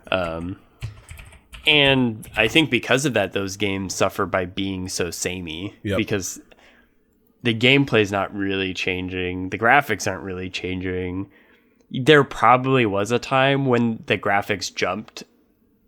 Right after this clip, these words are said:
Speaker 1: enough where we're like, "Oh, I kinda wanna play that 'cause
Speaker 2: Yeah.
Speaker 1: that does look really good." But I don't think we, we don't have that anymore. That's kind of a thing of the past. Um, and even playing games that, I don't know, are a few years old,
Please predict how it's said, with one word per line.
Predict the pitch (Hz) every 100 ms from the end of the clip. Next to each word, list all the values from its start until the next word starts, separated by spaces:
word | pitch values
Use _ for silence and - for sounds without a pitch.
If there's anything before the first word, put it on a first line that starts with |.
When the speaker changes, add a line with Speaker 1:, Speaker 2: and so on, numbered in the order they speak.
| _ _ _ _
Speaker 1:
enough | 131 123 123 123
where | 120 110
we're | 104
like, | 101 - _ - _
"Oh, | 151
I | 143
kinda | - 165
wanna | 156 95
play | - 98
that | 101 90 -
'cause | 90
Speaker 2:
Yeah. | 80 73
Speaker 1:
that | 127 113
does | 107 104
look | 110 98
really | 98 95
good." | 101 95
But | 120
I |
don't | 120 123
think | - 120
we, | 104 98 - _ _ -
we | 127 135
don't | 135 -
have | 113 110
that | 98 87
anymore. | 85 87 - _ - - -
That's | 131 123 -
kind | - 107
of | 92
a |
thing | - 101
of | 92
the | -
past. | - 101 95 95 - - - - - - _ -
Um, | 101 85 85 90 - _ _ _ _ _ _ _ _ _
and | 131 139
even | 127 120
playing | 101 123 117 104
games | 110 113 113 95
that, | 101 95 - _ _ _ _ _ _ _ _ _ - -
I |
don't | 123 113
know, | 123 113
are | 110
a | 107
few | - 117
years | 104 101 95
old, | 107 104 101